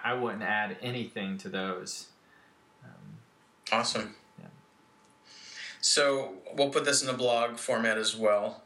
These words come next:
Speaker 2: But, uh, if, if anybody has any long run tricks or things that have worked for them that we didn't mention, let us know. We'll add it to the blog and, um, be a good resource for people.
Speaker 1: W-,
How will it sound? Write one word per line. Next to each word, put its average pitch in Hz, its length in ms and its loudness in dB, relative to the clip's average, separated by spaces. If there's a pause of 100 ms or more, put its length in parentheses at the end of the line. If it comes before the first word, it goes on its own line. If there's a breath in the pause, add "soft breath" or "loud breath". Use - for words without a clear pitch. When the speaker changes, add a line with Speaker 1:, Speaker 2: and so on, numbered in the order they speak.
Speaker 2:
But, 107 320 0
uh, 107 340 0
if, - 240 -2
if - 260 0
anybody 135 440 2
has 120 260 0
any 117 80 -2
long 113 380 2
run 113 220 0
tricks - 460 0
or 104 80 -2
things 110 300 0
that 104 80 0
have 104 140 -2
worked 113 180 0
for 110 100 -4
them 104 280 2
that - 160 -4
we 117 80 0
didn't 107 260 -2
mention, 117 540 2 (320 loud breath)
let 127 120 6
us 123 220 2
know. 117 220 0
We'll - 140 0
add 113 140 2
it 110 100 -10
to - 180 -4
the - 40 -2
blog 101 440 0
and, 98 340 -4
um, 101 380 -2 (320)
be 101 80 -4
a - 20 -4
good 92 140 2
resource - 340 0
for - 160 -4
people. - 480 -4 (1500 loud breath)
Speaker 1:
W-, 143 180 -10